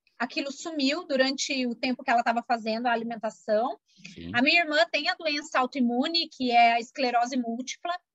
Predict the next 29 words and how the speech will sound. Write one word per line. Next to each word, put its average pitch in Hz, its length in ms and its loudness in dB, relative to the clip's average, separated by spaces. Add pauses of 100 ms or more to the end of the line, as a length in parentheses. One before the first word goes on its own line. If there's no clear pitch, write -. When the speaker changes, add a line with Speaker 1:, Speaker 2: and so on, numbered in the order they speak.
Speaker 2:
Mais 87 220 -10
grave. 87 260 -2
Speaker 1:
E 240 140 0
ela 269 280 4 (680)
fa-, 302 140 -2
é 262 160 4
super 381 500 0
grave, 254 580 2 (240)
mas 254 320 2
ela 294 340 4 (100)
faz 320 180 2
tratamento 311 520 -8
com 339 200 -6
corticoides. 233 880 -4
E 285 180 0
a 320 120 4
desculpa - 580 0
dela 254 300 6
é 247 140 6
que 254 180 -2
ela 247 140 4
não 254 220 -2
ia 440 160 -2
conseguir 294 540 -6
emagrecer 285 840 -2
porque 277 160 -6
tomava 254 420 -4 (140)
corticoides, 240 760 -2
né? 233 260 -4